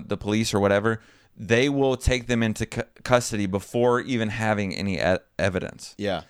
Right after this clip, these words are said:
Speaker 1: And then later they'll be like, "Oh, okay." And then they'll take him, take that person out of jail, and then nothing will happen to the person that falsely accused. So that's one of the things. It's like,
Speaker 2: Yeah.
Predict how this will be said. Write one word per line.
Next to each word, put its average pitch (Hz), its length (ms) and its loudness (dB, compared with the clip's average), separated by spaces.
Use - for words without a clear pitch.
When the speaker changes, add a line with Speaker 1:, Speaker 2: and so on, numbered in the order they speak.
Speaker 1:
And 104 260 2
then 131 600 6
later 120 300 4
they'll 113 120 2
be 107 80 4
like, 107 160 2
"Oh, 143 280 4
okay." 104 300 0
And 101 140 -2
then 104 140 -2
they'll 98 100 -2
take 110 180 -4
him, 104 200 -4
take 165 140 6
that 147 140 4
person 147 240 2
out 143 160 6
of 127 60 2
jail, 143 320 6
and 127 180 2
then 131 400 2
nothing 175 400 2
will 147 140 4
happen 139 380 2
to 120 100 -6
the 113 80 2
person 117 380 2
that 104 240 2
falsely 107 420 0
accused. 90 440 -6
So - 120 -10
that's 185 260 2
one 170 240 2
of 160 80 4
the 147 80 0
things. 147 220 -2
It's 120 100 -4
like, 123 140 4
Speaker 2:
Yeah. 80 200 -6